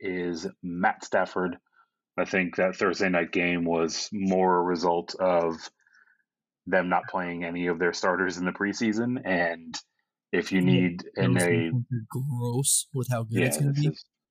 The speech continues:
Speaker 1: this is also fair. And if you need any, any reason to start a quarterback against the Falcons, go look at Jameis Winston completing twenty-three of thirty-four for two hundred sixty-nine yards and two touchdowns.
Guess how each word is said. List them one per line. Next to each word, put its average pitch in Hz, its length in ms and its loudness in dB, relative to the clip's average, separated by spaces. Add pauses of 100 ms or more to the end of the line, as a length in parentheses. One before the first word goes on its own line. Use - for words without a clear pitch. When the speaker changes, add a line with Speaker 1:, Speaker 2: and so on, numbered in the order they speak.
(240)
Speaker 1:
this 90 180 -2
is 82 80 -2
also 78 320 -4
fair. 76 340 -8 (460)
And 98 80 4
if 92 80 4
you 98 80 4
need 104 180 6
any, 95 460 4
any 104 220 2
reason 90 340 2
to 87 60 -2
start 90 420 0
a 90 60 -6
quarterback 87 500 0
against 87 360 -4
the 85 60 -6
Falcons, 82 460 -2
go 90 180 0
look 85 200 0 (120)
at 87 140 0 (540)
Jameis 90 320 0
Winston 82 460 -4
completing 82 760 0
twenty-three 85 640 0
of 82 160 -4
thirty-four 82 540 0
for 85 140 -2
two 90 140 -2
hundred 82 280 0
sixty-nine 82 480 0
yards 78 260 -2
and 76 140 -10
two 82 120 -6
touchdowns. 78 540 -10